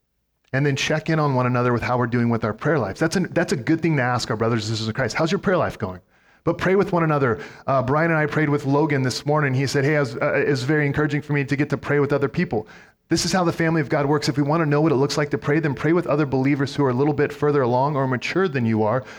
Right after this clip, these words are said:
so you can hear what it looks like and what it sounds like to talk to God. Last, I would say this, a-, and, and I'm gonna say this with, with, with as much exhortation as I possibly can to please make this a priority.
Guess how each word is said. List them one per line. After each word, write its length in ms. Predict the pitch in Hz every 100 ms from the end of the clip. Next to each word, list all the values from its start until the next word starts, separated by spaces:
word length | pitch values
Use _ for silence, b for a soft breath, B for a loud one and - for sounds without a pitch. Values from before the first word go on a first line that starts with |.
| B
so 140 | -
you 40 | 175
can 160 | 165
hear 240 | 123 151 180
what 140 | 151
it 260 | 135 - -
looks 360 | 131 185 -
like 220 | - - 135
and 100 | 131
what 80 |
it 100 | 135
sounds 300 | - 151 185
like 120 | 127 -
to 60 |
talk 280 | - - 135
to 100 | -
God. 380 | 120 135 143 - _ _ _ _ _ _ - - _ -
Last, 320 | 131 156 156
I 60 | 139
would 140 | 135
say 140 | 139 123
this, 360 | 113 90 - - b b b -
a-, 140 | 139 135
and, 180 | 135
and 140 | 139 131
I'm 80 | 147
gonna 160 | 143
say 160 | 139 143
this 160 | 147
with, 260 | 143 139 135
with, 320 | 123 127 -
with 260 | - 131 127
as 140 | 117
much 300 | 131 139 - -
exhortation 680 | 135 131 127 - 139 135 139
as 120 | 123
I 80 | 110
possibly 480 | 127 120 - 120
can 320 | 123 - 123 117
to 60 |
please 580 | - - - 143 151 139
make 160 | 143 131
this 180 | 131
a 60 | 123
priority. 480 | - 117 107 95